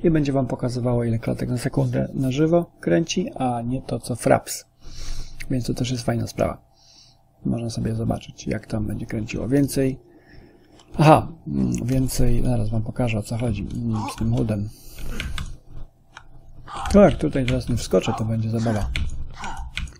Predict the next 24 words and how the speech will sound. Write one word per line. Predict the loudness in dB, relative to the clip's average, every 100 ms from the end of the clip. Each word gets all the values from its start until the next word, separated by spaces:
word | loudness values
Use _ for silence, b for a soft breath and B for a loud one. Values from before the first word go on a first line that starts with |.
| -8
No | -4 -2 0
dawaj. | 0 -2 -6 _ -14 -12 -12 -10 -4
Dobra, | -2 -2 -6 -4
udało | -2 -2
się. | -6 -6 -4 -6 -8 -10 B B B B B B B -16 -16 -16 -14
Z | -2
tym | 0
hudem | 2 4 4
jest | 2
tak, | 2 2
że | 0
jak |
go | 0
włączycie, | 0 0 0 -2
to | 2
fajnie | 4 4
wygląda, | 4 6 6 6 4 2 -4 _ B B B 4
ale | 6
jak | 6 2
cokolwiek | -4 2 4 4 0
otworzycie, | 0 0 0 0 2 2 2 -4 -20 -20 -20 -20 -20 -14 -10 -8 -6 -6 -6 -8 -8 -6 -2
to | 2
nie | 4
działa. | 6 6 6